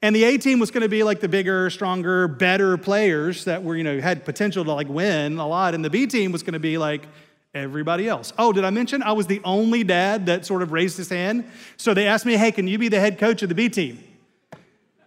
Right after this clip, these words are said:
Whew. So we, we kinda, kinda go through this. And, you know, I know the A and the B approach is common in kinda youth sports. It can work.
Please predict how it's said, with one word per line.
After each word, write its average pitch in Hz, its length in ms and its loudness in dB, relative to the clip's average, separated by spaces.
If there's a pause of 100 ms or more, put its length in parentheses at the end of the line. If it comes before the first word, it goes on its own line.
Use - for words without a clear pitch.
(400)
Whew. 427 220 6 (960)
So 202 720 4
we, 190 280 -2
we 196 140 -4
kinda, 262 300 0
kinda 240 220 0
go 208 260 0
through 226 360 -4
this. 226 580 0
And, 175 300 -6
you 185 60 -2
know, 180 220 2 (100)
I 202 80 0
know 240 180 2
the 240 200 0
A 220 180 4
and 233 100 2
the 196 80 2
B 208 340 0
approach 196 420 -4
is 170 100 -6
common 185 420 -4 (460)
in 175 240 0
kinda 175 400 -10
youth 185 200 -4
sports. 214 420 -4
It 214 80 -4
can 254 120 0
work. 143 320 -4